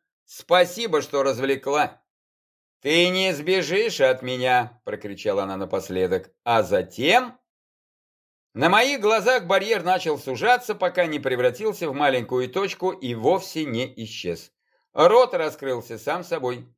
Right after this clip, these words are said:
Игорь сунул руки в карманы и подошел ко мне, слегка нагнувшись.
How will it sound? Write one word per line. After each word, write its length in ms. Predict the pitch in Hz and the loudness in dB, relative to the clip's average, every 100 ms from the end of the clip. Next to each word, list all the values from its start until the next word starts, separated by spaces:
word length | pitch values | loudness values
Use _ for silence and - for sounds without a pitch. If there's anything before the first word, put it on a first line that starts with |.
| _ _ _ _ - | _ _ _ _ -4
Игорь 440 | 202 208 190 190 | 0 2 4 2
сунул 560 | 170 - 196 160 143 143 | 0 -4 -2 0 2 0
руки 280 | 151 151 | -2 -4
в 60 | 123 | -2
карманы 560 | 160 156 185 233 220 202 | 0 2 2 0 -2 -4
и 40 | |
подошел 480 | 165 156 147 165 143 | -2 0 0 -2 0
ко 140 | 139 | 0
мне, 200 | 135 151 | 0 -2
слегка 400 | 165 131 120 127 | -2 -6 -2 0
нагнувшись. 640 | 123 98 95 87 87 82 | 0 -4 -6 -8 -8 -12